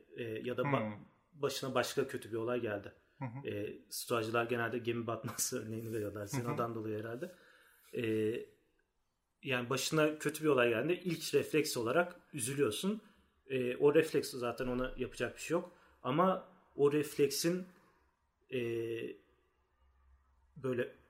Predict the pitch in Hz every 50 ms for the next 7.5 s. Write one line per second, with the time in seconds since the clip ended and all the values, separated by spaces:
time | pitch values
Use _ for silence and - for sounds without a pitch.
0 | _ - 143 120 120 - - - - 170 120 101 135 131 127 135 143 131 123 -
1 | - - 139 131 143 151 - - - - 139 120 120 - - 131 117 123 120 120
2 | 127 131 139 131 123 120 113 127 127 - - - 139 139 139 - - _ - 127
3 | 127 123 120 - 131 131 131 - - - 139 147 147 147 - - - _ _ _
4 | _ _ _ _ _ _ - 127 120 127 151 165 165 - 151 143 135 135 127 -
5 | - - - _ _ - - - 151 147 - 147 135 131 135 - - 139 139 135
6 | 135 135 - 170 151 123 110 - - 180 165 143 - - 143 127 123 139 160 170
7 | 170 170 - - _ _ _ _ _ -